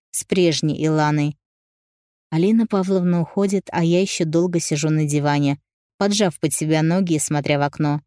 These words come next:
Врала ли она? Обманывала? Что значит, мой отец отказался от меня? Как он мог? Если это правда?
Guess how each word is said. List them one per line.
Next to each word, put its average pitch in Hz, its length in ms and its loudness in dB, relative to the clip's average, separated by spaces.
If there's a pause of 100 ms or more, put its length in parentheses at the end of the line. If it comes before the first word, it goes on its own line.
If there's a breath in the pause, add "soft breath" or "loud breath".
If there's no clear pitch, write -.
(580)
Врала 160 480 0
ли 190 100 0
она? 147 420 0 (220)
Обманывала? 160 840 0 (280)
Что - 260 0
значит, 220 400 0
мой 202 300 2
отец 208 400 -2
отказался 190 720 0
от 139 120 -8
меня? 151 400 0 (220)
Как - 220 -8
он 196 120 2
мог? 180 340 0 (320)
Если 170 420 0
это 160 160 -2
правда? 160 560 -2